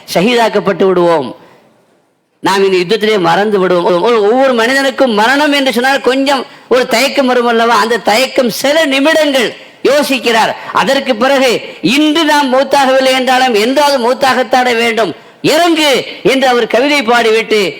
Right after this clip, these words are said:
யுத்தத்திலே இறங்கி விட்டார். ஆகிரத்துல மூன்று பேருமே சொர்க்கத்தில்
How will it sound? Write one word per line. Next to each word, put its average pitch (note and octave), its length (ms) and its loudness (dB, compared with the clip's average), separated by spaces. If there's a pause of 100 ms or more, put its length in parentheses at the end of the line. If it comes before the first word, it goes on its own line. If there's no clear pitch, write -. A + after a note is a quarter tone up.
(100)
யுத்தத்திலே A#3+ 480 0
இறங்கி A3+ 360 0
விட்டார். F3+ 520 -2 (200)
ஆகிரத்துல G#3 800 0 (240)
மூன்று B3 280 0
பேருமே B3+ 340 0
சொர்க்கத்தில் A3 600 0